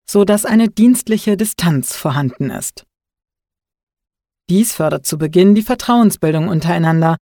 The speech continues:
denn Vertrauen ist notwendig, um offen über Schwierigkeiten oder Probleme zu sprechen.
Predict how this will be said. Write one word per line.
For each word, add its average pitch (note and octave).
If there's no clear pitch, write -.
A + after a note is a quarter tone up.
denn G3
Vertrauen C4
ist -
notwendig, D#3
um D#3+
offen F3
über C#3+
Schwierigkeiten F3
oder G3
Probleme E3+
zu -
sprechen. -